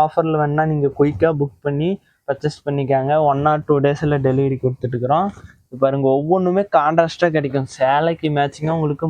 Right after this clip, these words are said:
முந்தியும் பிளவுஸும் கிடைக்கும். இது பாத்தீங்கன்னா பிளவுஸ் த்ரீ டி எம்போஸ் ஒர்க்கோட பிளவுஸ், இது முந்தி. சேலை ஃபுல்லாவே இந்த மாதிரி கிராண்டா டிசைன் ஒர்க் பாத்தீங்கன்னா உங்களுக்கு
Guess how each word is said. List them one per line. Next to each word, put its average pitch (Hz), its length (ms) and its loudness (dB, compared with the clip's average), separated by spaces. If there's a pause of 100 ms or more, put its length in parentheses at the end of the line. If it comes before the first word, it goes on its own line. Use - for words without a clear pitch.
முந்தியும் 151 400 -2
பிளவுஸும் 143 400 -2
கிடைக்கும். 139 340 -2
இது 139 120 0 (100)
பாத்தீங்கன்னா 139 400 -2 (100)
பிளவுஸ் 143 340 0 (200)
த்ரீ 151 160 -2 (120)
டி 160 160 0
எம்போஸ் 139 380 -4
ஒர்க்கோட 131 280 -2 (520)
பிளவுஸ், 143 340 0 (120)
இது 160 120 0 (120)
முந்தி. 151 380 0 (480)
சேலை 165 380 2
ஃபுல்லாவே 165 400 0
இந்த 175 160 -2
மாதிரி 175 160 0 (120)
கிராண்டா 147 380 2 (100)
டிசைன் 156 380 0
ஒர்க் 139 220 -4
பாத்தீங்கன்னா 139 360 -2
உங்களுக்கு 156 300 -2